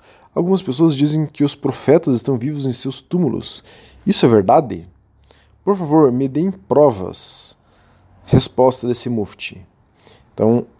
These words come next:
é aqui um artigo dele que a gente vai trazer praticamente na íntegra.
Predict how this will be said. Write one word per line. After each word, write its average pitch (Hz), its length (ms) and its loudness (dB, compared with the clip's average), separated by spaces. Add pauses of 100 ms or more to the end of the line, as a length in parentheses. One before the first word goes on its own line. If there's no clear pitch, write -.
(120)
é 110 180 2
aqui 107 220 -2
um 117 100 4
artigo 113 380 0
dele 123 360 2 (320)
que - 120 -16
a - 20 -8
gente 117 120 0
vai 113 100 2
trazer 107 260 -2
praticamente 117 420 -4
na 123 80 0
íntegra. 98 420 -6